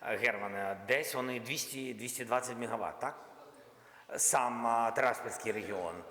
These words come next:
Так. Це те, що в-, їм потрібно, двісті, двісті двадцять мегаватт для їх, е, для людей, які там знаходяться.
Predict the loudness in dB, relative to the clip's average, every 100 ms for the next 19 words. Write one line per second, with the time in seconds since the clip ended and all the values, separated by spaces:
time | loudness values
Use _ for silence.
0 | -8 2 4 4 0 -6 -10 -4 -2 4
1 | 4 6 4 2 0 -4 -4 -4 -6 -6
2 | -6 -4 -6 -4 -6 -6 -8 -4 -6 -6
3 | -10 -10 -2 -2 -2 -6 -4 -2 -2 -2
4 | -2 -2 -6 -12 -16 -4 -2 -2 -10 -10
5 | 0 0 0 -4 -2 -2 -4 -4 -2 -2
6 | -2 -6 -2 -2 -2 -8 -10